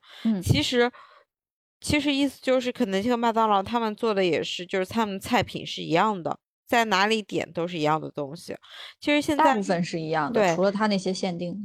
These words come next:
Speaker 2: 嗯，就是绿茶和西贝这种餐厅，
Speaker 1: 嗯。
Speaker 2: 其实现在也做的是这样，就是你不管在哪个城市，你吃的东西都是一样的。就是说肯德基和麦当劳给我提供这种，呃，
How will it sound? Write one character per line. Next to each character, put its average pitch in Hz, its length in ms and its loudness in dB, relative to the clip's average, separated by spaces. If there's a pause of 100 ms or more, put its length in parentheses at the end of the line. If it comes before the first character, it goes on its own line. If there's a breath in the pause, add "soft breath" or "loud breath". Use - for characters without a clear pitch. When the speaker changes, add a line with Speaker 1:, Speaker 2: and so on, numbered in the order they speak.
(140)
Speaker 2:
嗯， 160 380 -12
就 - 120 -2
是 208 60 0
绿 359 160 4
茶 240 240 0
和 240 140 2
西 254 200 -4
贝 240 220 2
这 220 160 -4
种 180 200 -6
餐 196 220 0
厅， 202 140 -4
Speaker 1:
嗯。 196 40 -12
Speaker 2:
其 - 180 -4
实 240 100 0
现 247 260 -2
在 247 80 0
也 - 140 0
做 208 180 -6
的 196 80 -2
是 175 140 -12
这 180 120 -2
样， 160 200 0
就 254 140 -4
是 240 60 -2
你 190 120 -6
不 240 140 -14
管 196 180 -2
在 214 140 0
哪 175 120 0
个 175 60 -4
城 170 180 -10
市， 190 160 -12
你 175 80 -12
吃 226 200 -8
的 208 60 -6
东 214 180 -10
西 202 80 -10
都 220 160 -8
是 214 80 -6
一 165 40 -12
样 165 200 2 (100)
的。 - 140 -14 (400 loud breath)
就 311 160 0
是 294 80 0
说 285 260 2
肯 247 200 -4
德 185 120 0
基 254 160 2
和 247 60 2
麦 233 180 0
当 226 180 0
劳 190 160 4
给 208 140 -2
我 185 160 4
提 - 180 -10
供 185 200 -4
这 180 120 -14
种， 156 280 -6 (580)
呃， 151 400 0